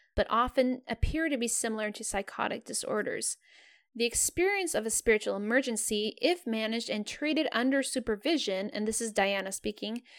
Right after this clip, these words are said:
"can therefore be life-changing and offer the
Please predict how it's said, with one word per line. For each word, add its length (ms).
"can 280
therefore 480
be 160
life-changing 880
and 160
offer 440
the 140